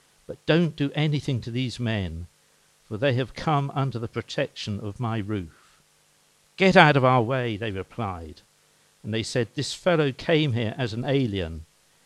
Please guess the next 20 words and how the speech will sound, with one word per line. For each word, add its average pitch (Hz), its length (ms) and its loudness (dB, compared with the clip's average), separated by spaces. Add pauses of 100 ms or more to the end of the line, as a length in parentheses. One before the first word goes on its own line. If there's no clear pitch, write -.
(300)
and 117 200 -2
now 147 260 6
he 131 140 2
wants 127 260 -2
to - 100 -6
play 131 300 4
the 107 100 2
judge. - 600 0 (240)
We'll 156 260 6
treat - 380 0
you 127 180 0
worse 120 380 2
than 113 140 -8
them." 95 420 -4 (1000)
They 120 80 -4
kept - 480 0
bringing 151 300 0
pressure - 420 0
on 113 240 0
Lot 107 400 0